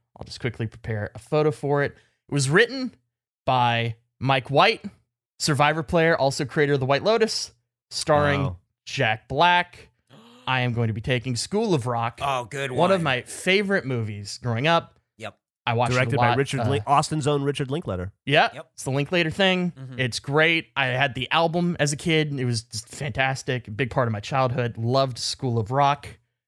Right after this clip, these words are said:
Speaker 1: It's a great rock, not rock.
Speaker 2: Good choice.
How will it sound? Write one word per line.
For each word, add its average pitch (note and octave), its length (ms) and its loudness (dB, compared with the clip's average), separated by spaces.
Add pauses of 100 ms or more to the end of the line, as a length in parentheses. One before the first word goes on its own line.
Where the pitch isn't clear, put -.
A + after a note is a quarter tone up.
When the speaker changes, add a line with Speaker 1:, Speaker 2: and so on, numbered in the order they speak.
Speaker 1:
It's B2 160 -8
a D#3 60 0
great A#2+ 320 0
rock, A2+ 260 0
not G2 160 -6
rock. - 300 -14 (600)
Speaker 2:
Good A2+ 140 -4
choice. F#3 400 -2